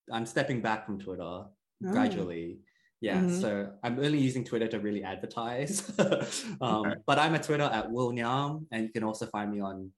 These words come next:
Speaker 1: Mastodon at the same thing, Will Nyam at fedisci-, fediscience dot org. Uh, that's the way you can follow me. And yeah, uh, hope you enjoyed listening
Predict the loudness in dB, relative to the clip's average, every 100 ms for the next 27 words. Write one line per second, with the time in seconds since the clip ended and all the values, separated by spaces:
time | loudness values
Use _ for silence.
0 | -6 -4 -4 -10 -10 -10 -10 -14 -14 _
1 | _ -14 -14 -16 _ -12 -10 -10 -10 -12
2 | -4 -2 -2 -4 -6 -8 -10 -12 -12 -12
3 | -10 -10 -12 -12 -14 _ -4 -4 -4 -6
4 | -8 -10 -8 -4 -4 -6 -16 _ _ -20
5 | _ _ _ -6 -4 -4 -4 -6 -6 -10
6 | -12 -4 -4 -2 -4 -4 -4 -4 -4 -4
7 | -8 -10 -16 _ -2 0 0 0 -4 -16
8 | _ _ 0 2 2 2 0 -2 -4 0
9 | 2 2 2 0 0 -2 -2 -2 -2